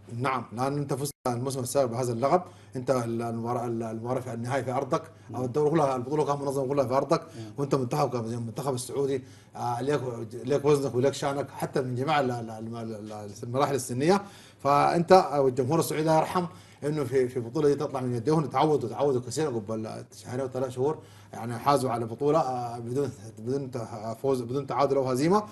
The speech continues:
Speaker 2: بطولة
Speaker 1: يعني
Speaker 2: آسيوية.
Speaker 1: بطوله اسيويه. فهم مع الش-، مع سعد الشهري.
Speaker 2: نعم.
Speaker 1: فحتى المدربين المحليين نجحوا اثبتوا نجاحاتهم. فانا افتكر محمد مزعل مساعد المدرب،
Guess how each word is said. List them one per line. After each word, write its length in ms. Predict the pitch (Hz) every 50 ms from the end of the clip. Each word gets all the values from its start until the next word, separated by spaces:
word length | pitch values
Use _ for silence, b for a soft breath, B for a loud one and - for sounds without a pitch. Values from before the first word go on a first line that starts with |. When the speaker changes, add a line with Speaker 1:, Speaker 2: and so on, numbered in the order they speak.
| B B 135
Speaker 2:
بطولة 220 | 117 - 139 139
Speaker 1:
يعني 120 | 135 127 120
Speaker 2:
آسيوية. 340 | 120 - 131 127 131 123
Speaker 1:
بطوله 320 | 113 - - 156 170 165 147
اسيويه. 440 | - 135 143 143 139 135 127 113 - B B B B B B
فهم 640 | - 147 143 147 147 147 147 147 143 151 185 208 214 208 208 190 165 - - - 127 117
مع 160 | 127 131 123 123
الش-، 200 | 123 - - 147
مع 100 | 131 127
سعد 220 | 123 156 151 139
الشهري. 360 | 123 120 - 131 123 110 98 - - 127
Speaker 2:
نعم. 140 | 120 120 117
Speaker 1:
فحتى 720 | 113 139 135 139 139 139 143 139 135 - 220 226 226 226
المدربين 280 | 196 170 139 151 170 202
المحليين 420 | 190 165 143 127 143 160 185 180
نجحوا 280 | 185 185 160 147 147 151
اثبتوا 240 | 151 156 147 147 135
نجاحاتهم. 460 | 120 120 113 120 160 170 190 202 185 - B B B B B
فانا 280 | - 135 139 147 165 165
افتكر 300 | 131 - 180 151 160 147
محمد 300 | 143 - 151 160 156 147
مزعل 300 | 160 160 151 147 147 143
مساعد 180 | 123 127 131
المدرب، 400 | 117 113 120 123 147 156 180 185